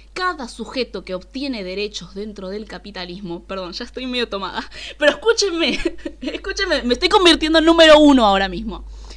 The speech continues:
Es un sujeto de consumo, ¿ok? Si vos tenés derechos, tenés derecho a consumir.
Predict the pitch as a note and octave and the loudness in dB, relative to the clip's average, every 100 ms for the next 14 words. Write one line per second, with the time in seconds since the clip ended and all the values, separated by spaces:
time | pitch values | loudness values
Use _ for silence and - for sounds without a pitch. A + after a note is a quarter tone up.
0 | - - - - - D4 D4+ E4 D#4+ C#4 | -18 -20 -20 -20 -6 -4 -2 -4 -4 -8
1 | - E4 D4+ C#4+ - A#3 B3+ B3 - C4+ | -10 -10 -8 -8 -6 -6 -4 -8 -10 -12
2 | D#3+ - - - G3+ G3+ A#3 C#4 - - | -12 -18 -20 -14 -8 -6 -6 -10 -20 -20
3 | - B3 D4 D4 C#4 B3 A#3 B3+ - G#3 | -12 -8 -8 -8 -10 -6 -6 -8 -12 -14
4 | - A3 B3 A#3+ A#3+ B3 C#4 C#4 C4+ - | -12 -10 -6 -6 -4 -6 -4 -4 -4 -4
5 | C4 D4 A#3 F3+ | -4 -4 -4 -8